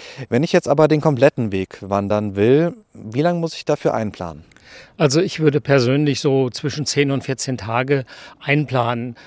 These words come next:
Speaker 2: Man kann das natürlich sportlich wesentlich schneller schaffen, aber Pilgern heißt ja auch, die Zeit nutzen, um sich mit sich selbst zu beschäftigen und im Prinzip so einen innerlichen Neustart zu machen.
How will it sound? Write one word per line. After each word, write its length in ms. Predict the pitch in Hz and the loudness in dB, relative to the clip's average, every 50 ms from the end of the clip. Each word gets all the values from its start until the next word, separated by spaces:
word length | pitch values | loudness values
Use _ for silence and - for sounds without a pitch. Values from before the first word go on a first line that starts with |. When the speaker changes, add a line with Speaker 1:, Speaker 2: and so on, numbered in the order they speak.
| - - _ - | -20 -16 _ -2
Speaker 2:
Man 160 | 143 139 135 | -2 -2 0
kann 160 | - 143 147 | 0 -2 -2
das 160 | 165 160 - | -2 -2 -2
natürlich 380 | - 151 - - 151 147 147 - | -4 -4 -4 -4 -4 -4 -4 -6
sportlich 500 | - - - 147 156 165 202 180 - 117 | -4 -2 0 0 0 0 -2 -6 -4 -2
wesentlich 420 | 135 135 127 151 135 127 131 - | -2 -2 -2 -4 -8 -8 -8 -8
schneller 360 | - - 123 131 139 165 165 | -6 -4 -2 0 0 0 0
schaffen, 400 | 135 - 131 143 139 - 160 151 131 - - - - - | 0 0 0 0 0 0 -2 -6 -8 -8 -16 -20 -14 -8
aber 480 | - - 151 131 143 139 139 160 170 - - - | -6 -4 -4 0 0 0 0 0 -2 -6 -4 0
Pilgern 400 | - 160 170 160 170 151 135 110 | 2 2 4 4 2 0 0 0
heißt 260 | 139 147 139 - - | -2 -2 -2 0 2
ja 180 | 151 147 135 - | 2 2 2 0
auch, 380 | - 123 147 160 139 - - - - _ - | -2 -2 -2 -2 -2 -2 -8 -20 -20 _ -6
die 100 | - 143 | -6 -4
Zeit 240 | - - 127 139 143 | -2 0 2 2 2
nutzen, 400 | 139 143 160 - - - 165 151 | 2 2 0 0 -2 -4 -4 -4
um 320 | 156 202 170 143 143 127 - _ _ - | -4 -4 -4 -4 -4 -6 -8 _ _ -16
sich 300 | - - - 143 - - | -12 -10 -8 -6 -4 -2
mit 160 | 147 143 - | -2 -2 -2
sich 160 | - 143 - | -2 -2 0
selbst 320 | - 135 139 143 - - - | 2 2 2 0 0 -4 -4
zu 100 | 160 143 | -4 -4
beschäftigen 640 | 147 143 - 127 135 - - - 143 127 127 135 127 - - - - - _ | -4 -2 -2 -2 -2 0 -2 -2 -2 -2 -2 -4 -6 -8 -14 -20 -20 -12 _
und 240 | - 156 143 165 - | -4 -4 -4 -2 -4
im 120 | 208 156 | -6 -6
Prinzip 360 | 131 180 190 - - 170 - | -4 -6 -6 -6 -6 -6 -4
so 160 | - - 151 | 0 2 2
einen 80 | 143 143 | 4 2
innerlichen 480 | 165 - 151 156 143 131 120 - 120 117 | 2 0 0 0 0 0 -2 -4 -4 -6
Neustart 480 | 110 107 131 120 - - 135 123 113 | -6 -6 -6 -6 -8 -8 -10 -10 -10
zu 140 | - - 135 | -10 -10 -10
machen. 320 | 120 107 107 107 123 156 | -10 -12 -12 -14 -18 -18